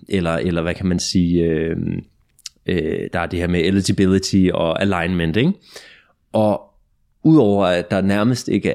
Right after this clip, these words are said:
er data på lige præcis det, så er det måske, måske kun en ekstrem lille del af, af,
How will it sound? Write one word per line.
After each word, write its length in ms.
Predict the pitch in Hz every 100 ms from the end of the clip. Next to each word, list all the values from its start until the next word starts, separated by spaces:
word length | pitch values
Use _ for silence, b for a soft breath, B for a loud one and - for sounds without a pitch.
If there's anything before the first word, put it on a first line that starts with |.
| -
er 60 |
data 500 | - 110 147 185 170 117 -
på 80 | 120
lige 160 | 117
præcis 380 | - 113 120 104
det, 240 | - 127 127 b b b b
så 180 | - 156
er 40 |
det 100 | 127
måske, 340 | 113 104 - 113 - - 120
måske 260 | 107 127
kun 240 | 117 127 127
en 100 | 123 -
ekstrem 640 | 151 - - 143 165 139
lille 240 | 120 120 117
del 420 | 120 151 131 - -
af, 340 | 107 101 98 -
af, 420 | 104 101 95 -